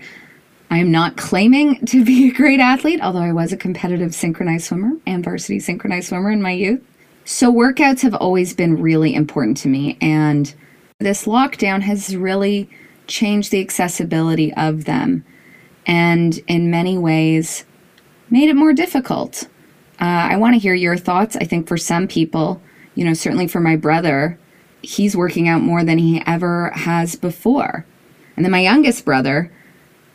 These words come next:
is missing a lot of his athletic activities, team sports. The middle one would <laughs> say the two of us are much more competitive. We probably liked more organized sports. The middle one's definitely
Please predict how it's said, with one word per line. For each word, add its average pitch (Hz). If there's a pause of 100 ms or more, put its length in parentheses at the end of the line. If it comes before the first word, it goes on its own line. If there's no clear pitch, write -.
(160)
is 175 (160)
missing 170
a 175
lot 165
of 170
his 175 (120)
athletic 160
activities, 156 (500)
team 269
sports. - (440)
The 143
middle 165
one 160
would 165
<laughs> -
say 196
the 180
two 196
of 165
us 156
are 165
much 156
more 151
competitive. 269 (380)
We 151
probably 151
liked 147
more 151
organized 208
sports. 180
The 156
middle 160
one's 151
definitely 156